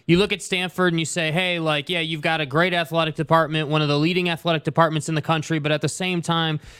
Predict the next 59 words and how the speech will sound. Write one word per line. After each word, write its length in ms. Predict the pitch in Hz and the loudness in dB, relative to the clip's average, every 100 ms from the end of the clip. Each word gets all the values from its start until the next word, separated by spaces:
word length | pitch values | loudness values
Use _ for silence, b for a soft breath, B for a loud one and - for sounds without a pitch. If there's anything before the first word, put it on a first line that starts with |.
| b | b
you're 220 | 143 196 | 2 4
not 300 | 175 180 175 | 4 0 -2
generating 580 | 147 170 175 165 165 160 | -2 -2 2 2 2 2
revenue 440 | 160 156 160 160 | 2 2 0 0
in 180 | 139 151 | 0 -2
football 560 | 139 170 - 160 151 147 | 0 -2 2 0 2 0
and 160 | 147 | -2
basketball," 560 | 139 139 143 - 143 139 | 0 0 -2 -2 0 0
which 140 | 139 | 0
has 100 | 147 | -4
been 160 | 127 160 | -4 -4
the 80 | 151 | -4
struggle. 340 | - 214 131 | 2 2 2
Now, 180 | 120 175 | -2 -2
that's 240 | 175 220 247 | -2 -4 -2
not 160 | 247 | -2
to 60 | 202 | -2
say 380 | - 226 214 - b b | -2 0 0 -4 b b
they 280 | 123 190 180 | -2 0 -2
couldn't 600 | - - 285 269 202 139 | -8 -4 -2 -2 -6 -4
do 160 | 143 | -2
that 280 | 143 156 151 | 0 0 0
if 180 | 165 - | -2 -2
they 240 | 151 156 | -2 -2
put 320 | 147 185 165 | -2 -2 -2
their 120 | 170 151 | -2 0
mind 380 | 147 165 165 | 2 0 -2
to 200 | - 165 | -2 0
it 40 | 160 | 0
and 80 | 139 | -2
their 100 | 131 | -4
finances 640 | - 208 190 139 120 113 | -2 -2 -2 -4 -6 -8
to 100 | 113 | -4
it. 40 | 110 | -2
I 100 | 139 | -2
think 140 | 180 | -2
everyone 340 | 190 180 165 139 | -2 0 0 2
knows 260 | 160 175 | 2 2
that 160 | 139 120 | 0 0
they 140 | 131 | -2
could 400 | 117 208 208 165 b b - | 0 2 2 0 b b -6
because 400 | 247 254 240 185 | -2 0 0 0
they 160 | 220 | 0
have 260 | 202 202 185 | 2 0 -2
in 60 | |
the 80 | 185 | -6
past. 440 | - 202 202 123 175 | -2 0 2 2 -2
It's 120 | 156 | -2
just 200 | 214 - | -4 0
right 220 | 196 160 | 0 0
now, 240 | 180 196 | -2 0
it's 140 | 180 - | 0 -2
like, 180 | 165 180 | -4 -2
hey, 120 | 165 | -2
how 200 | 170 180 | 2 0
long 300 | 180 185 180 | 0 -2 -2
would 100 | 165 | -2
it 140 | 143 | -2
take 420 | - 185 175 147 | 0 0 0 -2